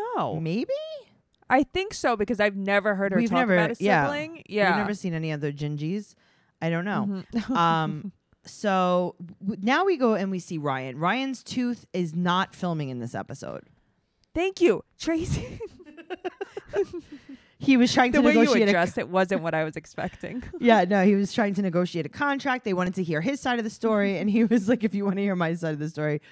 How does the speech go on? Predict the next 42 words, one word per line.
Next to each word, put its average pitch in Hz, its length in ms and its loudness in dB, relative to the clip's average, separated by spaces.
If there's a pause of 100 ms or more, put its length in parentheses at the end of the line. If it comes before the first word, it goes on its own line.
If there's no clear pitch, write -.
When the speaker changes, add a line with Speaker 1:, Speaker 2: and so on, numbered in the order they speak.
(140)
Speaker 2:
you 185 100 -4
pay 170 240 -2
me 170 140 0
more." 139 420 -2
And 156 160 -4
they 151 80 0
were 156 140 0
like, 139 400 -2
"No, 180 300 0
thank 151 340 -4
you." 123 260 -2 (300)
And 151 180 -4
he 170 180 -4
left. 180 380 0
And 156 140 -2
I 156 100 -2
heard 220 240 -2
that 214 120 -4
he 208 140 -2
actually 190 340 -4
sold, 190 760 -2 (100)
Speaker 1:
<laughs> 214 160 -14
Speaker 2:
uh, 156 200 2
his 170 180 0
story 196 440 2
to 165 120 -6
Starcasm. 123 880 -2 (720)
Speaker 1:
Oh, 311 720 6
our 247 320 2 (500)
Speaker 2:
<laughs> - 500 -20
He's - 120 -4
Speaker 1:
Here's 233 140 4
Speaker 2:
like, 220 180 10
"If 180 60 2
Speaker 1:
the 180 60 4
Speaker 2:
you 175 60 4
wanna 196 140 6
Speaker 1:
thing, 185 100 2
Speaker 2:
know 175 60 4
Speaker 1:
right? 190 220 2
Speaker 2:
my 196 60 -8
side." - 260 -16